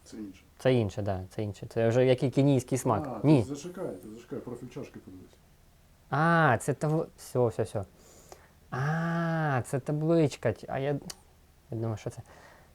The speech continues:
Speaker 2: Так, сп-, смак, профіль чашки, святковий пунш, дійсно. Анаеробна натуральна обробка,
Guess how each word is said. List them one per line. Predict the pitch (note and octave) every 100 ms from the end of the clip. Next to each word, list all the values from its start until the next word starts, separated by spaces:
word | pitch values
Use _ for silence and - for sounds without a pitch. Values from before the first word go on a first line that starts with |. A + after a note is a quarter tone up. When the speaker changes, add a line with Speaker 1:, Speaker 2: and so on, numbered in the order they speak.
| -
Speaker 2:
Так, | D#3+ C#3 G#2+ -
сп-, | - C#3+ D3
смак, | - E3 E3+
профіль | - D3+ D3+
чашки, | D3 B2+
святковий | - C3+ - G3 F3
пунш, | C#3 - D#3 B2+ G2+ A#2
дійсно. | A#2+ A#2+ G#2+ G#2+ G2+ - -
Анаеробна | B2 B2+ C3+ D3 C3+
натуральна | C3 - E3+ A#3 G#3+ F#3+
обробка, | F#3 F#3+ F#3 - D#3+ D#3+ D3 C#3 -